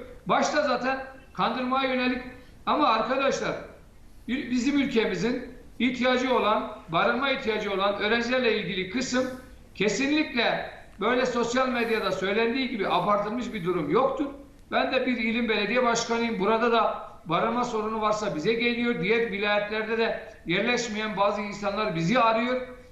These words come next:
E, tabii ki yurt, e, kur, e, güzel bir sistem oluşturmuş. Kura sistemiyle herkes hakkaniyet ölçüsü içerisinde yerleşiyor. Yedekler de daha sonra gelmeyenlerin yerine yerleşiyor.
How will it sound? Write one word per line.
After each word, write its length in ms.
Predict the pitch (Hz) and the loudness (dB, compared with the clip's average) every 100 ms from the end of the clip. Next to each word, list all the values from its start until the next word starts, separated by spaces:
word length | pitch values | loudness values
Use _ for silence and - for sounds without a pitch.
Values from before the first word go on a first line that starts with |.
| - - | -12 -4
E, 280 | 202 208 | -2 -2
tabii 240 | 208 226 240 | 0 0 0
ki 120 | 220 | 0
yurt, 440 | 214 240 - - | 0 0 -2 -6
e, 220 | 196 196 196 | 2 2 4
kur, 320 | 233 233 - | 2 2 0
e, 220 | 196 190 | 0 0
güzel 320 | 165 175 226 | 0 2 2
bir 40 | 220 | 0
sistem 460 | - 196 240 247 | -6 -6 -2 2
oluşturmuş. 560 | 220 196 - 185 226 - - - - | 2 0 -2 -2 -2 -4 -10 -18 -10
Kura 260 | - 220 254 | 0 2 2
sistemiyle 920 | 233 - 214 202 208 208 214 - - - - | 0 -4 -4 -2 -2 0 0 0 -4 -14 -4
herkes 640 | 214 226 226 220 226 165 | 0 0 0 -2 -2 -4
hakkaniyet 600 | 185 180 202 214 254 - | -6 0 0 0 0 0
ölçüsü 300 | 208 - 233 | -2 -2 -6
içerisinde 480 | 214 214 196 - 180 | -4 -4 -6 -8 -4
yerleşiyor. 760 | 185 214 226 226 240 254 254 - - - | -2 2 2 2 2 2 2 -8 -16 -2
Yedekler 640 | 165 202 247 247 262 269 | 0 2 0 2 0 2
de 240 | 247 - - | 0 0 -2
daha 200 | 190 233 | 2 2
sonra 300 | 240 240 226 | 0 -2 -2
gelmeyenlerin 800 | 185 214 233 233 214 208 196 196 | -2 -2 -2 -4 -4 -2 -2 -2
yerine 280 | 190 190 233 | -2 0 2
yerleşiyor. 500 | 240 240 233 247 | 2 2 0 0